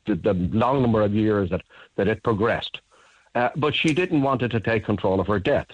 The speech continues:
She didn't want a prolonged, painful death. She didn't want her grandchildren to see her, uh, go through this agony. And she didn't want to go through that agony herself. So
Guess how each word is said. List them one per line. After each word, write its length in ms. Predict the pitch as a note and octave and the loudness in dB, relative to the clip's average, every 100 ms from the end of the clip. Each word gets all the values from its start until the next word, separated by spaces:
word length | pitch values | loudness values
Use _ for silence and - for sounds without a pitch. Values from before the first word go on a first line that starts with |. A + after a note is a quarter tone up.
| _ | _
She 200 | - C3+ | -4 -2
didn't 260 | D#3+ F3 C3+ | 0 0 0
want 220 | B2 A#2+ | 0 0
a 40 | |
prolonged, 680 | F2+ G#2 G#2 A2 A#2 A#2+ A2+ | -2 0 2 2 2 -2 -4
painful 580 | - G#2 G2+ - G2 G2 - _ - _ - F#2+ | -2 0 0 0 0 0 -4 _ -20 _ -18 -4
death. 240 | A#2 G2+ - | -2 0 -2
She 220 | - A#2+ | -2 0
didn't 260 | C#3 B2 | 0 0
want 160 | A#2+ A2+ | 0 0
her 120 | A2 | 0
grandchildren 840 | F2+ A2 B2+ C3+ - C3 B2+ D3 - _ _ | 2 0 2 0 0 0 0 -2 -4 _ _
to 80 | C3 | -6
see 200 | - B2+ | -2 0
her, 220 | G#2+ G2+ F#2 - _ _ - | 2 2 0 -8 _ _ -2
uh, 240 | G2 F#2+ - C3 | 0 0 0 0
go 220 | C3 A#2 | 0 -2
through 320 | - D3 D3 | 0 0 2
this 220 | A#2 G#2 | 2 0
agony. 480 | A#2 C3+ B2+ D2+ - _ _ C3 | 0 0 -2 -4 -10 _ _ -4
And 120 | D#3 | -2
she 120 | G3 | 0
didn't 180 | A3 F3 | 0 2
want 140 | D#3+ | 2
to 60 | C#3+ | 2
go 140 | C3 | 0
through 200 | - A#2+ | 0 0
that 140 | G#2 F2+ | 2 2
agony 300 | F2+ F#2 G#2+ | 0 0 0
herself. 460 | B2 - F3 F2 - _ _ _ _ | 0 0 -2 -2 -8 _ _ _ _
So 220 | - C#3 | -4 -2